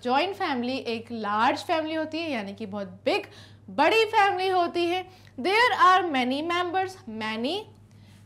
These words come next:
members यानी कि बहुत सारे लो-, लोग होते हैं that live together, जो सब साथ मिलकर रहते हैं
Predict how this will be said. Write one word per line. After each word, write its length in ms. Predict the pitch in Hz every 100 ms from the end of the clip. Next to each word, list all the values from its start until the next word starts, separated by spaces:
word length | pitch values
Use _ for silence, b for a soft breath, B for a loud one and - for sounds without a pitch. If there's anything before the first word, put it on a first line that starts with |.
| -
members 520 | 220 226 254 254 220
यानी 220 | 220 208 208
कि 120 | 220
बहुत 340 | 202 226 254
सारे 240 | 311 311 330
लो-, 240 | 320 254
लोग 340 | 254 294 330
होते 280 | 302 320 320
हैं 280 | 330 311 349 B B -
that 400 | 247 262 262 - 262
live 280 | 339 359 -
together, 580 | 302 220 220 208 196 190
जो 120 | 226
सब 300 | 226 285 311
साथ 720 | - - - 370 381 392 403
मिलकर 560 | 320 269 240 247 277 320
रहते 440 | 254 202 - 240
हैं 440 | 226 233 285 339